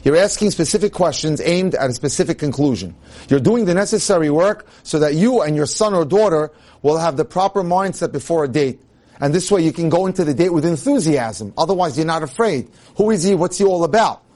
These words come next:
Who is she? What's he all about? Keep in mind that almost everyone is or will be in the same boat. Every one of us is gonna have children who are dating or ourselves that we're dating, and we need to reach out to people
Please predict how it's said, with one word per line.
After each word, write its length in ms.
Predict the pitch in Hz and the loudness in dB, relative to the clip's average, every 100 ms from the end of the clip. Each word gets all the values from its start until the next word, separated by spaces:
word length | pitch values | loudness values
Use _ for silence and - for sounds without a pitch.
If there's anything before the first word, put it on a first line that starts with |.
| _ _ | _ _
Who 140 | - 214 | 0 0
is 120 | 220 | 2
she? 220 | - 277 | 0 0
What's 300 | 208 139 - | 2 -2 -2
he 80 | 160 | 0
all 160 | 139 131 | 0 0
about? 260 | 113 107 - - | -2 -6 -10 -6
Keep 180 | 262 277 | -2 0
in 100 | 240 | 2
mind 380 | 214 202 180 - - - | 2 2 0 -8 -20 -6
that 160 | - 175 | 0 2
almost 300 | 214 202 165 | 4 2 2
everyone 600 | 220 208 180 135 107 98 - _ _ _ - - | 2 2 2 0 -6 -12 -20 _ _ _ -18 -2
is 520 | 170 214 262 190 123 - - | 2 4 2 -2 -4 -4 2
or 180 | 170 | 2
will 280 | 160 202 226 | 4 4 4
be 380 | 165 196 196 185 - _ - | 2 0 0 -4 -12 _ -2
in 120 | 160 | 0
the 100 | 160 | 0
same 300 | - 180 170 | 0 0 0
boat. 340 | 151 135 - _ - | 0 -2 -6 _ -2
Every 280 | 190 240 254 | 0 2 2
one 180 | 240 233 | 2 0
of 100 | 190 | -2
us 140 | 175 | -4
is 100 | 135 | -6
gonna 240 | 160 165 | -4 -2
have 200 | 165 175 | -2 -2
children 420 | - 226 240 226 220 | -2 -2 0 0 0
who 100 | 165 | 0
are 120 | 143 | 0
dating 400 | 180 214 214 190 | 0 2 0 0
or 160 | 147 | 0
ourselves 400 | 139 - 208 220 | -2 0 0 0
that 160 | 185 190 | -2 -2
we're 80 | 185 | 0
dating, 360 | 180 175 170 - - | 0 0 -2 -10 -6
and 80 | 156 | -2
we 80 | 185 | 0
need 100 | 226 | 0
to 80 | 214 | 0
reach 220 | 190 - | 0 0
out 220 | 208 220 | 0 -2
to 40 | - | -4
people 500 | 226 262 - 202 | -2 0 2 0